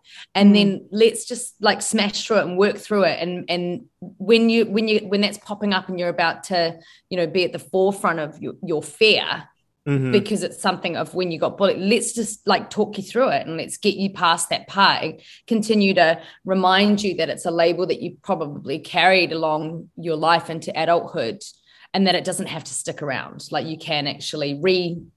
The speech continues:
Speaker 1: you know, repurpose that and move it into, yeah. Does that make sense? I don't know. That was
Speaker 3: Absolutely.
Speaker 1: such
Speaker 3: No, totally.
Speaker 1: Yeah.
Speaker 3: Totally.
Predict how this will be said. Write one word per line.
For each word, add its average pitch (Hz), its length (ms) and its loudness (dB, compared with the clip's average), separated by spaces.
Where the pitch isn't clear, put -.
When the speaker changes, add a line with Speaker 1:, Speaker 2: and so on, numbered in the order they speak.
Speaker 1:
you 170 100 -4
know, 147 280 -2
repurpose 190 680 2
that 101 240 -2
and 160 220 0
move 160 180 0
it 156 120 0
into, 147 360 -6
yeah. 196 380 4
Does 190 100 -6
that 240 140 6
make 240 160 2
sense? - 420 -6
I 151 60 -2
don't 139 100 -2
know. 143 80 -2
That - 100 2
was 127 100 0
Speaker 3:
Absolutely. 131 300 0
Speaker 1:
such 98 80 -18
Speaker 3:
No, 147 220 0
totally. 107 460 -4
Speaker 1:
Yeah. 143 120 -12
Speaker 3:
Totally. 98 380 -10